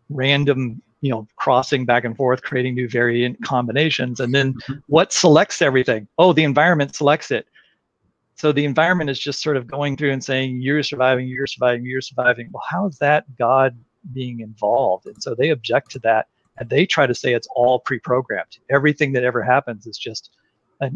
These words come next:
Speaker 1: interaction between the environment and the pre-programming that already exists. And so we can
Speaker 2: Hmm.
Speaker 1: predict what will happen, words, we can predict the future.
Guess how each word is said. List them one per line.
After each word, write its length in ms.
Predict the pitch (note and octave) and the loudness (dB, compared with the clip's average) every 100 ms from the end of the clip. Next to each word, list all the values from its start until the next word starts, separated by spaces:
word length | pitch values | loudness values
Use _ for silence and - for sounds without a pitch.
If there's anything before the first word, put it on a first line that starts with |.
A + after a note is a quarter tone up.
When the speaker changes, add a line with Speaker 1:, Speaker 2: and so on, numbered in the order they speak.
| - | -6
Speaker 1:
interaction 520 | D3 C#3 B2+ C3+ C#3 | -4 0 0 0 -2
between 300 | B2 - B2 | -6 -6 -8
the 80 | A#2+ | -8
environment 560 | A2 B2+ C#3 C3 A#2 - | -6 0 0 0 -2 -4
and 180 | A#2+ A2+ | -6 -4
the 60 | |
pre-programming 640 | - D#3 C#3 D3 B2+ A#2+ A#2 | 0 0 2 0 2 -2 -4
that 80 | |
already 160 | A#2+ A2 | -4 -4
exists. 440 | G#2 C3+ B2 - _ - _ B2+ | -2 -2 -2 -4 _ -20 _ -8
And 120 | A#2+ | -2
so 100 | C#3+ | -2
we 120 | C3+ | -2
can 140 | G2+ | -4
Speaker 2:
Hmm. 60 | F#2+ | -6
Speaker 1:
predict 380 | F#2 - D#3 - | -4 -2 -2 0
what 200 | C3 A#2 | -2 -2
will 120 | A#2 | -4
happen, 380 | A#2+ G#2+ G2 - _ _ B2+ | -4 -4 -8 -12 _ _ -4
words, 240 | C3 B2 | -2 -2
we 100 | C#3+ | -2
can 140 | D3+ | 0
predict 340 | B2+ C3+ D#3 - | 0 2 2 0
the 60 | |
future. 440 | C3 A#2+ - G#2+ | -6 -8 -8 -8